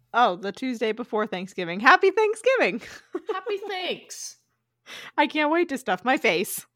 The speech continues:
Speaker 2: <gasps>
Speaker 1: Like,
Speaker 2: 'Cause that's
Speaker 1: five
Speaker 2: what it's
Speaker 1: times
Speaker 2: about.
Speaker 1: because we have so many fucking Thanksgivings. Like, so many.
Speaker 2: Um, at this point, we just have the f-, f-, Friendsgiving.
Speaker 1: Yep.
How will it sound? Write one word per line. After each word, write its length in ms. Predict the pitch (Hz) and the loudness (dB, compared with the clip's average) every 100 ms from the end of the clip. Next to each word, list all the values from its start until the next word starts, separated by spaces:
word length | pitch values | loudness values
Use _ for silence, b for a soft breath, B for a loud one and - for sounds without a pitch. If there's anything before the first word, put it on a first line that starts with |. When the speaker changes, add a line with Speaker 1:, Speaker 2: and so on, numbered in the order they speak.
| _ _ _ _ 339 | _ _ _ _ -2
Speaker 2:
<gasps> 240 | 392 330 - _ b b b 285 | 0 -2 -10 _ b b b 2
Speaker 1:
Like, 180 | 233 | 2
Speaker 2:
'Cause 80 | 226 | 4
that's 100 | 214 | 8
Speaker 1:
five 200 | 233 233 | 8 8
Speaker 2:
what 0 | |
it's 80 | 262 | 6
Speaker 1:
times 300 | 262 196 180 | 6 6 4
Speaker 2:
about. 120 | 190 | -2
Speaker 1:
because 280 | 254 294 214 | -4 -4 -4
we 80 | 240 | 0
have 180 | 214 196 | 0 -2
so 380 | - - 226 220 | -6 4 4 6
many 180 | 233 208 | 2 -2
fucking 440 | 220 202 196 196 | 2 0 0 -6
Thanksgivings. 840 | 190 170 - 160 139 - 170 - - | -6 -6 -6 -8 -8 -10 -16 -12 -4
Like, 180 | 196 - | -4 -6
so 400 | - - 220 190 | -12 0 2 2
many. 380 | 147 135 135 - _ _ - | -4 -10 -14 -20 _ _ -4
Speaker 2:
Um, 680 | 196 214 220 226 226 214 - 202 | 0 2 4 4 2 -4 -4 -2
at 200 | 208 233 | -2 -2
this 220 | 247 262 | -4 -6
point, 520 | - 220 226 240 233 190 | -8 -6 -4 -6 -10 -8
we 160 | 190 202 | -6 -4
just 320 | 214 220 - | -4 -6 -8
have 400 | 202 190 180 175 - | -4 -2 -2 -4 -4
the 420 | 165 156 147 139 | -4 -2 -4 -6
f-, 540 | - - - _ - _ _ | -8 -20 -20 _ -20 _ _
f-, 480 | - - - - - | -18 -16 -16 -18 -4
Friendsgiving. 720 | 185 175 180 - 170 156 156 - _ _ _ _ _ _ - | -2 0 -2 -6 -6 -6 -10 -16 _ _ _ _ _ _ -2
Speaker 1:
Yep. 260 | 208 202 | 4 4